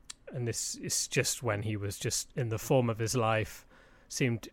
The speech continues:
just completely uh, it, it felt like that season that they could have had another five races and he would have won them five as well. It's, it's, it's absolutely insane to think that he never won a race for Red Bull again.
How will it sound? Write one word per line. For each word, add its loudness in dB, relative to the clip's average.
just -2
completely 0
uh, 2
it, 2
it 0
felt 8
like 6
that 4
season 4
that -2
they 2
could -2
have 0
had 2
another 0
five 0
races -2
and -4
he -2
would -4
have -6
won -4
them -6
five -4
as -6
well. -2
It's, 2
it's, 0
it's 4
absolutely 2
insane 0
to -12
think -6
that -8
he -2
never -2
won -4
a -6
race -4
for -8
Red -6
Bull -6
again. -6